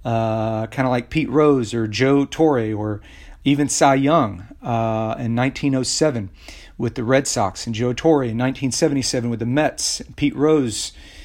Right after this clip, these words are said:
uh, with the Reds. Um, Jesus Christ was basically the manager, player, owner. He owned it all, but he got in the game,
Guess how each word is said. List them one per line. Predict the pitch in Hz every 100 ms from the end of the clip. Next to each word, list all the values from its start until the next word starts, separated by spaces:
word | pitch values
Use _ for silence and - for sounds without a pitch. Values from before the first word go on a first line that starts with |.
| - - -
uh, | 120 113
with | 113 117
the | 120
Reds. | 160 151 104 - - 139 -
Um, | 123 117 113 113 110 - - - - - - - -
Jesus | - 151 185 165
Christ | - 160 180 135
was | 107
basically | 143 170 - 139 143 127
the | 120
manager, | 123 139 170 175 156 160
player, | - 156 156 147 - 151
owner. | 170 220 113 - -
He | - 156 156
owned | 165 175
it | 143
all, | 151 185 185
but | 123
he | 120
got | 135 143 131
in |
the | 110
game, | 127 156 117 -